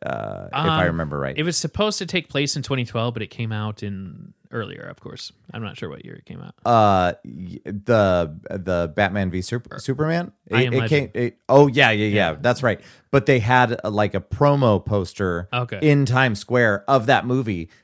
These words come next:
Speaker 1: that didn't even exist yet.
Speaker 2: Weird.
Speaker 1: Which was, which was
Speaker 2: <laughs>
Speaker 1: crazy.
Speaker 2: I need to go back and
Speaker 1: Uh,
Speaker 2: watch that.
Speaker 1: and second thing, w-, once we dive into the actual movie itself and insert ourselves in that, into that universe,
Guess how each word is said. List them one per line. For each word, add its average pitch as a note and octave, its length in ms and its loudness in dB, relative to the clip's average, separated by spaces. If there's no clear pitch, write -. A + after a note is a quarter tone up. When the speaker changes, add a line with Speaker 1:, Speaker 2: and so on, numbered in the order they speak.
Speaker 1:
that A2+ 240 2
didn't B2 220 2
even G2+ 200 0
exist F#2 380 -6
yet. - 220 -12
Speaker 2:
Weird. - 420 -20
Speaker 1:
Which B2 200 2
was, D#3+ 220 2
which F3+ 280 2
was A#2 340 0
Speaker 2:
<laughs> A2+ 80 -6
Speaker 1:
crazy. G#2+ 420 2
Speaker 2:
I - 60 -6
need F#3 140 -2
to D#3 40 -4
go C#3+ 80 0
back C3+ 200 2
and C#3+ 80 4
Speaker 1:
Uh, C3+ 40 8
Speaker 2:
watch B2+ 300 6
that. - 20 -10
Speaker 1:
and C3 160 0
second F3+ 440 0
thing, F#2 340 0
w-, C3 240 0
once A#2+ 320 0
we A#2 140 0
dive A2+ 480 4
into A2 260 0
the G2+ 180 0
actual G#2 440 2
movie G2+ 420 0
itself F#2 540 0
and F#2+ 120 -2
insert F#2 380 -4
ourselves F2 480 -4
in F#2 120 -2
that, F2 220 -4
into G#2 200 -4
that F2 200 -4
universe, F2+ 540 -2